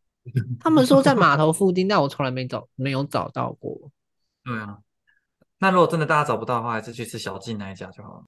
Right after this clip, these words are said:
Speaker 1: 嗯，但好像要变贵，以前四五十块一份，现在是多少钱一份？七十吗？
Speaker 2: 六十五了，七十吧。
Speaker 1: <laughs>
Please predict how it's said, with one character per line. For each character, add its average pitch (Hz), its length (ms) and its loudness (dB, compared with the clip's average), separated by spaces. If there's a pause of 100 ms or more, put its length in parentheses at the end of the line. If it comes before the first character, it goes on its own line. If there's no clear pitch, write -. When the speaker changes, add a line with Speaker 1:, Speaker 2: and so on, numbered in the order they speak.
Speaker 1:
嗯， 123 260 -10
但 185 180 4
好 156 140 6
像 175 120 6
要 185 140 4
变 165 220 2
贵， 151 180 4
以 139 60 0
前 156 180 -2
四 - 220 -4
五 147 100 0
十 131 160 -10
块 143 240 -2
一 123 80 -6
份， 131 220 -8
现 156 120 -6
在 143 120 -2
是 147 100 -2
多 147 140 0
少 113 100 0
钱 110 200 -10
一 117 80 -8
份？ 117 260 -8 (200)
七 - 240 -2
十 113 280 -6
吗？ 107 140 -8
Speaker 2:
六 127 120 2
十 123 60 -6 (160)
五 120 180 -4
了， 113 60 -14 (220)
七 117 180 -12
十 104 120 -14 (100)
吧。 - 300 -18 (140)
Speaker 1:
<laughs> - 600 0